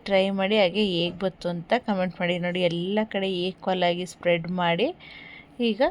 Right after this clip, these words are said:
ಒಂದು ಹತ್ತರಿಂದ ಹದಿನೈದು ನಿಮಿಷ ಬಿಟ್ಟು ನಾನು ತೆಗೆದು ತೋರಿಸ್ತಾ ಇದ್ದೀನಿ. ನೋಡಿ, ಈಗ ಫುಲ್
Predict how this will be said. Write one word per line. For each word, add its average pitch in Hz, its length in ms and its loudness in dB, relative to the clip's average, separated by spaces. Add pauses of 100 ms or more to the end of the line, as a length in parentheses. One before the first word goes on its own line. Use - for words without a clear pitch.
(2750)
ಒಂದು 214 160 2
ಹತ್ತರಿಂದ 208 580 4
ಹದಿನೈದು 185 440 0
ನಿಮಿಷ 170 240 -4 (760)
ಬಿಟ್ಟು 247 360 -2 (560)
ನಾನು 208 220 4 (540)
ತೆಗೆದು 180 320 -2 (100)
ತೋರಿಸ್ತಾ 180 440 2
ಇದ್ದೀನಿ. 175 260 0 (100)
ನೋಡಿ, 202 220 0 (680)
ಈಗ 196 100 -6 (1800)
ಫುಲ್ 220 200 4